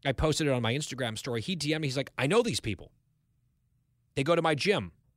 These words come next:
So then those people ended up following me on Instagram. It's just, like, a small world. We started talking amongst our team about air travel and air travel preferences.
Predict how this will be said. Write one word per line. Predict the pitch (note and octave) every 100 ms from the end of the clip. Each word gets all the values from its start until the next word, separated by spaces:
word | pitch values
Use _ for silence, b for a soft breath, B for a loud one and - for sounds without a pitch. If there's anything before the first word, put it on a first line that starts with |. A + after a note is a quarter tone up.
| _ _ _ _
So | - E3+
then | F#3
those | F#3+ F3
people | G3+ F3+ F3
ended | D#3+
up | D3+
following | - F3 E3 D#3+
me | D3
on | C3+
Instagram. | C3 - G#2+ G2+ G2+
It's | -
just, | D3+
like, | D3+ C3 C#3
a |
small | - - E3 D3
world. | A#2+ G#2+ F2+ - _ _ _ _ _ _ _ _ _ _ _ _ _
We | A2+ F3 A#3
started | - G#3 E3+ -
talking | D3 B2+ C3 A2+ A2 G#2+ _ _ _ _ C3+
amongst | C3 C#3 C#3+ -
our | B2 A2
team | - F#3 C#3+ G2+ G2+ - _ _ _ _
about | D3 C3+ C3 -
air | B2+ A2
travel | - F#2 F2 E2+ - _ _
and | A#2 A2 -
air | C3 B2+
travel | - B2+ A2+
preferences. | G#2 G#2 G2 F#2+ F#2 F2 C2